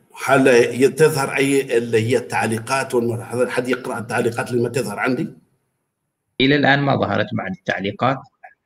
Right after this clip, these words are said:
Speaker 2: لكن، آه، الآن في ش-، بإمكاننا أوجه سؤال لدكتور حول،
Speaker 1: نعم.
Speaker 2: آه، فيما يتعلق العلاج بالماء الساخن،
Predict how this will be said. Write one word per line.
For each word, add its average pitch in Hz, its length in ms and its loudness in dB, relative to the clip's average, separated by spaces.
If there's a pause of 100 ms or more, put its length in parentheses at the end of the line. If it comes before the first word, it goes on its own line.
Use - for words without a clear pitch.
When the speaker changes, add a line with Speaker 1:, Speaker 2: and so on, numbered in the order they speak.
(440)
Speaker 2:
لكن، 147 400 4
آه، 156 280 4
الآن 156 360 4
في 175 360 4
ش-، - 400 -8 (600)
بإمكاننا 170 520 4
أوجه 165 320 4 (140)
سؤال 160 400 4
لدكتور 127 560 0
حول، 127 460 -4 (960)
Speaker 1:
نعم. - 120 -2 (460)
Speaker 2:
آه، 57 760 -8 (420)
فيما 160 280 0
يتعلق 151 520 0 (460)
العلاج 127 460 0
بالماء 131 320 0
الساخن، 117 640 -4